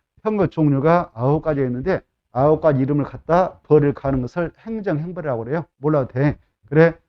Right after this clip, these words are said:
그 중에 우리 징역으로 처벌한다든가 벌금으로 부과해서 벌을 간다든가 이런 것들이 행정형벌이에요. 알겠죠? 징역, 벌금 대표적으로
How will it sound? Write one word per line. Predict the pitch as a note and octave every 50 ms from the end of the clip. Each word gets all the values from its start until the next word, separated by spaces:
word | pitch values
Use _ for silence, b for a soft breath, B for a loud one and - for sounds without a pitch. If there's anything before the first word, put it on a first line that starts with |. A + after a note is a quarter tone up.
| _ _
그 | _ - D3 D#3+ D#3 D3+ F#3 G#3 F#3+
중에 | - - D#3 D#3 C3
우리 | A#2 B2 C#3+ C#3+ B2+ D3 F#3+ A3 A#3 - _ _ _ _ _
징역으로 | - - - D3 E3 F3 F#3 F3 E3 F3+ E3+ E3+ F3+ F#3+ G3 F#3+ - -
처벌한다든가 | - G#3+ F#3+ F#3 - C3+ C#3+ B2+ C3 A#2+ G2+ A2 G#2+ G2+ G#2+ B2 E3 G#3+ A#3 A#3 - _ _ _ _ _ _ _ _ _ _ _ _
벌금으로 | - - C#3 D3 D#3+ D#3+ F3 F3+ E3 D#3 B2
부과해서 | - - D3 C#3 D#3 C3 D3 - - E3 F3+ - C3+ D3 D#3 C#3+ - D#3 D#3+ E3 D#3+ - _ _ _ _ _ _ _ _ - D3+
벌을 | D3 C#3+
간다든가 | - A#2+ C3 C3 B2+ B2 A2+ G2 G2+ G2 C3+ F3+ F#3+ - - _ _ _ _ _ _ _ _ _ _ _ _
이런 | C#3 D3 D#3+ F#3+ F#3+
것들이 | F3+ D#3 C#3 - D3+ D3+ F3 F3 E3+ - - _ _
행정형벌이에요. | _ - A3 A3+ F#3 F#3+ D#3 C3+ D#3 E3+ D3 E3+ E3 C#3+ B2+ A#2+ C#3+ D#3+ - _ _ _ _ _ _ _
알겠죠? | C#3 D#3 E3+ E3 E3 - F3+ G3 F#3+ - _ _ _ _ _ _ _ _
징역, | - - C#3 D3+ D#3+ D#3+ D#3+ D3 - - _ _ _ _
벌금 | - C#3+ D3 D3 C#3+ B2
대표적으로 | - - C3 - - B2+ A#2 B2 D#3 F#3